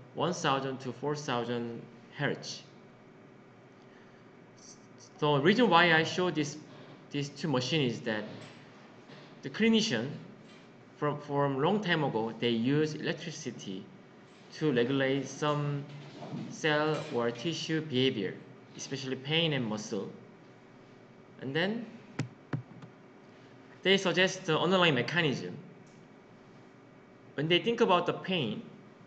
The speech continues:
this is the pain. When pain, pain starts, they follow this way,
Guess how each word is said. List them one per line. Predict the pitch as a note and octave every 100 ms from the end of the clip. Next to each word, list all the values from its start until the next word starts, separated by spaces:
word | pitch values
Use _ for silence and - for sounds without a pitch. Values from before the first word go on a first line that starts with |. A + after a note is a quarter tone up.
| - -
this | F#3+ F#3
is | F3
the |
pain. | - C3+ A2+ C#3 D3+ - - - - - - -
When | - C#3+
pain, | D3+ G3 A3+ A3 G#3+
pain | F3 G#3
starts, | G3 - D3+ - - - - - - - -
they | C#3 C#3+
follow | C#3+ D#3+ F3+ F3
this | D3+ C3
way, | A2+ G#2